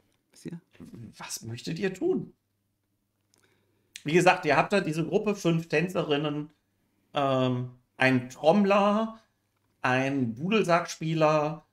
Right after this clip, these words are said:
Speaker 2: einer mit einer Laute und, ähm,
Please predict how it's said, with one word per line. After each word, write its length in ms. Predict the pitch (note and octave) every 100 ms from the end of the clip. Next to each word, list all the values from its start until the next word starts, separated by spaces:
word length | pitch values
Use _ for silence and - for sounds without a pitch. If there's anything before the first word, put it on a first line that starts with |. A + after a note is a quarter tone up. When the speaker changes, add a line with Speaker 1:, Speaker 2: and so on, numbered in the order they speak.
| _ _ _ _ _
Speaker 2:
einer 520 | B2+ B2+ C3+ C3+ C#3+
mit 240 | C3 C#3
einer 140 | - B2
Laute 840 | A2+ G#2+ E3 F3+ G#3 A3 A3+ -
und, 600 | E3 F#3+ F3 F3 F#3 - -
ähm, 480 | D#3+ E3 F3 E3+ E3+